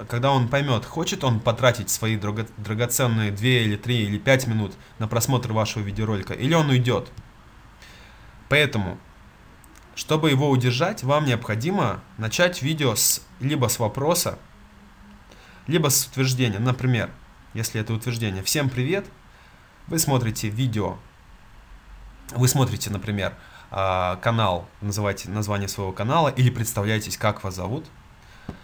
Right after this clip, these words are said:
И вы говорите: "В этом трёхминутном видео мы с вами поговорим о том-то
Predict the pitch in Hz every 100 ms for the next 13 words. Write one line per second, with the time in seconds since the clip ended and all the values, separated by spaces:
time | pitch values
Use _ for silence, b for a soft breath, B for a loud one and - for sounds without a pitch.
0 | B B B - - 156 151 104 110 107
1 | 104 135 202 160 139 156 127 123 123 110
2 | 135 240 165 131 156 147 120 113 104 107
3 | 117 139 104 - 113 117 110 98 101